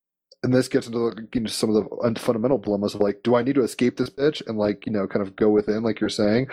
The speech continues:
or do I need to engage this fully with a heart held high, both and? How does that look? I'm rambling. I'll start looking more into, like, um,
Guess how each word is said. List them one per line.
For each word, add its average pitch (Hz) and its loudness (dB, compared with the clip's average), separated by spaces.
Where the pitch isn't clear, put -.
or 113 2
do 113 4
I 110 0
need 107 -4
to 107 4
engage 104 0
this 95 -8
fully 117 4
with 110 0
a 101 0
heart 110 2
held 98 0
high, 117 4
both 98 0
and? 113 0
How 117 0
does 110 -2
that 87 -2
look? 113 2
I'm 151 2
rambling. 104 -6
I'll 190 4
start 214 2
looking 156 -2
more 123 2
into, 120 0
like, 107 2
um, 104 2